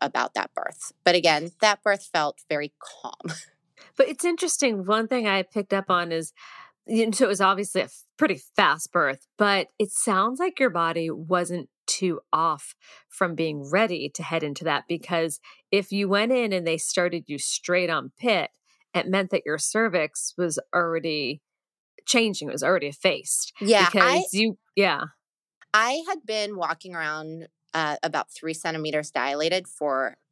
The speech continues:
Speaker 1: at least a week at that point.
Speaker 2: Mm-hmm.
Speaker 1: About a month before my daughter was born,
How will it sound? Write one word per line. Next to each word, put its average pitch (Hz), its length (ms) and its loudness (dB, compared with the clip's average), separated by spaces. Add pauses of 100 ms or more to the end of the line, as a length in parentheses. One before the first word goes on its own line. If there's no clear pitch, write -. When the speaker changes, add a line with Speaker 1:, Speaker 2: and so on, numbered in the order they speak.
(260)
Speaker 1:
at 175 180 -2
least 180 400 -4
a 302 60 2
week 302 260 0
at 320 160 2
that 330 220 2
point. 370 560 -2 (220)
Speaker 2:
Mm-hmm. 165 300 -6
Speaker 1:
About 196 300 2
a 202 60 0
month 196 400 -4
before 202 280 -2
my 170 140 -2
daughter 151 260 0
was 151 180 -6
born, 147 520 -2